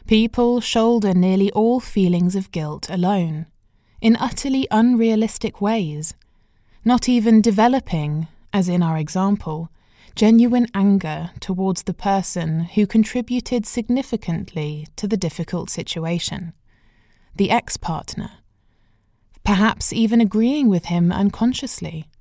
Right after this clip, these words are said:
along the lines of, "Someone like me can only be left." Ultimately, the mother can only release herself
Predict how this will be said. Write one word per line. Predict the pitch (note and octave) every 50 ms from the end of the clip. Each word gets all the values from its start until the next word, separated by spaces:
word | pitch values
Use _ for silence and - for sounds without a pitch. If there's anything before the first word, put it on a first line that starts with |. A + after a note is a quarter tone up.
| _ _ _ _ _ _ _ _ _ _ _ _ _ _ _ -
along | G#3+ A3 A3+ A#3 A#3 A#3 A3
the | A3+ A3+
lines | A3 G#3+ G#3+ G#3+ G#3+ G#3 G3 G#3
of, | G3+ G3 G3 F#3 - - - - _ _ _ _ _ _ _ _ -
"Someone | - - - C4 C#4 C4+ C4 B3 A3
like | G#3 F3+ F3 - -
me | F#3+ F#3+ F#3 F3+ F3 E3+
can | - - F#3 F#3+
only | - F#3+ G#3 G#3+ G#3 G3 F3+
be | F3 - E3
left." | E3 E3+ E3+ E3 D#3+ - - - - - - _ _ _ - _ _ _ _ _ _ _ _ _ _ _ _ _ _ _ _ _ _ _ _ _ _ _ _ _ _ - -
Ultimately, | B3+ C#4+ - - B3 G#3+ F3+ - - - F3 E3 D#3+ D#3+ E3 - _ _ -
the | G#3 F#3+ A3
mother | A3 B3 C4 C4+ C#4+ D4+
can | - - C4 B3+ -
only | A3+ A3 A#3+ B3+ C4 C4 C#4 C4+
release | A#3 B3 A#3+ A3 G#3 G#3 G3+ G3 - -
herself | - G3 F#3 - - - B3+ B3+ A3+ E3+ D3 - - - - _